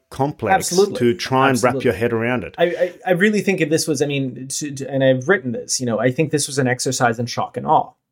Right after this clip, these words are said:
Speaker 2: because the, there
Speaker 1: Hmm.
Speaker 2: is no way, there is no way that the average citizen in Bosnia, one of the poorest countries in Europe, uh, you know, where it's a daily fight for survival to put,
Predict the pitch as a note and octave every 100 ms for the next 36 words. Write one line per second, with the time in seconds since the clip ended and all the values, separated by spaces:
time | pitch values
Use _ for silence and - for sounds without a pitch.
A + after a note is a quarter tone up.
0 | _ C3 C#3 C3+ A2+ C3+ - D3+ A#2+ G2
1 | G2 E3 F3 F#3+ F#3+ F3 D3 C#3+ A2 F#2+
2 | - _ D3 D#3 D#3 C#3+ E3+ F3+ F#3+ F#3+
3 | F#3 D#3 C#3 A2+ A2 A#2+ C3 B2+ - D3
4 | D3+ C3+ C3+ B2+ - - A#2+ G#2 G2+ F#2
5 | B2+ C3 A2+ G2+ G2 G2 G#2+ G#2+ - -
6 | E3 D3+ - C#3+ C3 C3 A2+ A2 G#2+ G#2
7 | G2+ F#2+ _ _ _ _ - A#2 - C3
8 | A#2 B2 A#2+ A2+ A#2+ A#2+ A#2 D3 D#3 D3+
9 | C#3 B2+ - _ - D#3+ D3+ - - C3+
10 | - B2+ A#2 B2+ A#2+ G#2+ A2+ - A#2+ -
11 | C3+